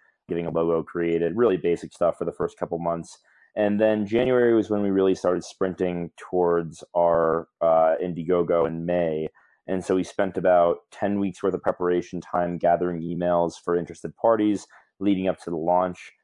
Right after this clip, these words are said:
And it's been really successful so far, fingers crossed and knock on wood that it continues that way. And we're actually shipping out our first five thousand pre-orders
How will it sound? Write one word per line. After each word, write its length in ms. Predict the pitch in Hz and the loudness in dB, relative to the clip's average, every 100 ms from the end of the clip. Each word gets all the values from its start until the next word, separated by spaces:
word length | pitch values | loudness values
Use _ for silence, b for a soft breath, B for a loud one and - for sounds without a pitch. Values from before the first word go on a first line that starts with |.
| _ - | _ -4
And 100 | 110 | -4
it's 120 | - | 0
been 120 | 139 | 0
really 200 | 135 120 | 2 2
successful 720 | 113 - 104 - 101 95 - _ | 0 -2 -2 2 2 2 -2 _
so 240 | - 131 123 | -2 2 2
far, 340 | 110 95 98 | 4 4 4
fingers 320 | 104 98 92 | 0 -2 -4
crossed 400 | - 92 92 - | -2 2 2 0
and 120 | 87 | -6
knock 180 | 87 87 | -4 -4
on 180 | 90 90 | -4 -2
wood 140 | 87 | -2
that 80 | 87 | -2
it 100 | 80 | -4
continues 500 | 85 - 95 92 85 | -8 -10 -6 -6 -2
that 180 | 90 80 | 0 2
way. 300 | 85 85 87 _ _ _ - | 2 0 -2 _ _ _ -6
And 120 | 92 | -2
we're 100 | 90 | 2
actually 260 | 92 90 92 | 0 0 -4
shipping 320 | - 90 92 | -6 -6 -2
out 100 | 87 | 0
our 140 | 85 - | 0 -2
first 420 | 92 90 - _ _ | -2 -2 -4 _ _
five 300 | 95 92 87 | 0 0 2
thousand 400 | 92 92 92 82 | 4 4 0 -10
pre-orders 760 | - 92 92 90 90 87 80 | -6 0 2 2 0 -2 -6